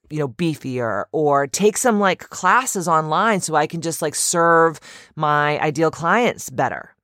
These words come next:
There's always a silver lining, guys, in everything.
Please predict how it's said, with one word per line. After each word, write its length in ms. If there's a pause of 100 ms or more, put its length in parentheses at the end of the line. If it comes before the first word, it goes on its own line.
(920)
There's 280
always 380
a 80
silver 400
lining, 560
guys, 380
in 160 (100)
everything. 680